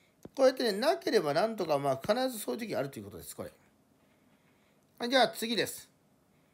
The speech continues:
続いてですね、はい。えー、まずAですが、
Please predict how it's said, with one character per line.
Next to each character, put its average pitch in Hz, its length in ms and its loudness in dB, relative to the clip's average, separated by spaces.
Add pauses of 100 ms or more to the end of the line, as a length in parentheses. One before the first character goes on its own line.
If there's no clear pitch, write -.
(400)
続 240 300 -4
い 330 80 -6
て 330 100 -4
で 269 120 0
す - 100 -6
ね、 170 400 0 (640)
は 196 180 4
い。 - 140 -2 (500)
え 233 300 2
ー、 - 20 -2
ま 285 220 -2
ず 208 280 -2
A 240 220 2
で 147 100 0
す - 140 -8
が、 160 320 2